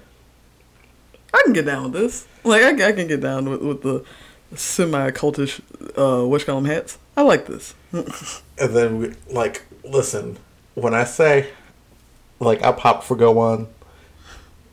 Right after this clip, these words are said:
Speaker 2: 'cause, like, she has the blue hair and the,
Speaker 1: Mm-hmm.
Speaker 2: you see, you see her?
Speaker 1: Yeah,
Speaker 2: You
Speaker 1: hold
Speaker 2: see
Speaker 1: on, let me go back up. Let me go, 'cause I had to go, I had to get everybody. Let me go there.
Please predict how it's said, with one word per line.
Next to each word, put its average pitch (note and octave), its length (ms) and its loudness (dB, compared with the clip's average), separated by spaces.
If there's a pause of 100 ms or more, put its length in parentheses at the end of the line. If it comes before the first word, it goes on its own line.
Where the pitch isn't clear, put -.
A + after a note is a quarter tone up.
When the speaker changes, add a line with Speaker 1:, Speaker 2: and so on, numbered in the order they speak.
(480)
Speaker 2:
'cause, A#2+ 220 2
like, A2+ 160 4
she - 100 0
has A2+ 140 4
the A2+ 60 -2
blue A#2+ 180 2
hair A2+ 260 6
and A2+ 100 2
the, A2 80 -2 (200)
Speaker 1:
Mm-hmm. F3+ 360 0
Speaker 2:
you C#3 60 4
see, F#3 160 -4
you G#3 80 2
see A3 200 -4
her? F#3+ 80 -4 (180)
Speaker 1:
Yeah, F3+ 140 4
Speaker 2:
You B2 100 0
Speaker 1:
hold C3+ 140 0
Speaker 2:
see B2+ 60 -2
Speaker 1:
on, B2 100 -4
let B2+ 100 -4
me C3 80 -6
go B2+ 100 -6
back B2+ 220 -6
up. C3 240 -10
Let C#3+ 100 -10
me C#3 100 -10
go, C#3+ 160 -10
'cause C3+ 160 -8
I C3+ 60 -6
had C3 100 -6
to B2+ 60 -12
go, C3 220 -8
I - 80 -12
had B2 140 -10
to - 40 -14
get D#3+ 120 -8
everybody. F#3 420 -6 (360)
Let A#2+ 180 -8
me G#2 100 -10
go D2 220 -10
there. - 160 -14